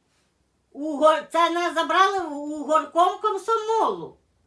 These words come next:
Був тоді таке те саме, і це у горком комсомолу нас двоє тільки було. І ми, ем, нас прийняли у комсомол, у горком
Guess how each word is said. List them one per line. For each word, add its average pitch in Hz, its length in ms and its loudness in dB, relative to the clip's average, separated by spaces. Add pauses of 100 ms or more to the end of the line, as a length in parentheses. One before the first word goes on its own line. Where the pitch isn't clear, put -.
(1000)
Був 220 540 -12
тоді 240 300 -4
таке 240 340 -4
те 233 160 -6
саме, 440 600 0 (340)
і 294 300 -6 (100)
це 320 160 -2 (1120)
у 311 240 -6
горком 381 640 0
комсомолу 339 1080 -2
нас 320 380 -4
двоє 349 460 -6
тільки 359 340 -10
було. 254 520 -8 (840)
І 277 160 -8
ми, 294 360 -6
ем, 269 320 -14 (460)
нас 339 420 -2
прийняли 277 840 -6
у - 160 -12
комсомол, 320 840 -4
у 311 60 -10
горком 349 580 -8